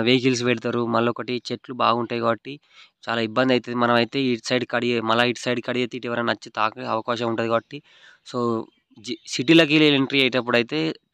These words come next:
డివైడర్ సైడ్ వెళ్తే అటు, అటు, అటు సైడ్ వాళ్ళైతే వాళ్ళు ఎట్లా వెళ్ళని మనకు అనవసరం, కానీ మనం అయితే సిటీలోకి వెళ్ళి అయితే పోయేటప్పుడు అయితే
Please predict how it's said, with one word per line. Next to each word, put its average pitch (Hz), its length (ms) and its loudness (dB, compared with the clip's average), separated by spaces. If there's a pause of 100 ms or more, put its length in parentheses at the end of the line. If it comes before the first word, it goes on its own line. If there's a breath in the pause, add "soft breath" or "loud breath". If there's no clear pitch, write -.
(120)
డివైడర్ 127 320 0
సైడ్ 120 160 0
వెళ్తే 120 240 -2 (100)
అటు, 117 160 -4 (140)
అటు, 131 180 -8 (440)
అటు - 160 -16
సైడ్ 127 240 -4
వాళ్ళైతే 120 360 0 (640 loud breath)
వాళ్ళు 117 180 -6
ఎట్లా 143 220 2
వెళ్ళని 131 320 4
మనకు 110 220 4
అనవసరం, 120 380 2
కానీ 131 180 2
మనం 117 220 4
అయితే 135 220 -4 (520 loud breath)
సిటీలోకి 131 400 0
వెళ్ళి 123 140 4
అయితే 147 180 -4 (200)
పోయేటప్పుడు 120 420 0
అయితే 131 120 -6